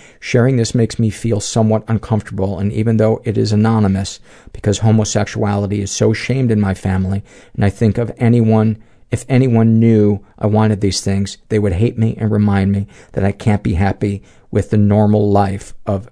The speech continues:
heteronorm-, normativity. That's a big word. You are in college. Uh, I also feel a slight amount of shame for wanting something I've been told is disgusting.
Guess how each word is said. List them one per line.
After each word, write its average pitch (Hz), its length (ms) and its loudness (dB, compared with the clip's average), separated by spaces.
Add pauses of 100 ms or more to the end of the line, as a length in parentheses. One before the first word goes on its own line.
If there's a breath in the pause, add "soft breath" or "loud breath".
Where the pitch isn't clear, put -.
heteronorm-, 101 840 0 (160)
normativity. 98 800 -2 (220)
That's 104 220 -10
a 87 60 -6
big 87 200 -8
word. 92 380 -10 (580 soft breath)
You 135 220 2
are 139 260 4
in 107 140 4
college. 92 580 -2 (400 soft breath)
Uh, 113 260 2
I 120 120 0
also 123 300 2
feel 135 200 2
a 117 60 4
slight 113 300 2
amount 104 260 2
of 98 80 -2
shame 107 320 0
for 107 160 -2
wanting 101 280 0
something 101 360 -2
I've 104 180 -4
been 107 140 -2
told 92 300 -4
is 98 120 -10
disgusting. 90 680 -10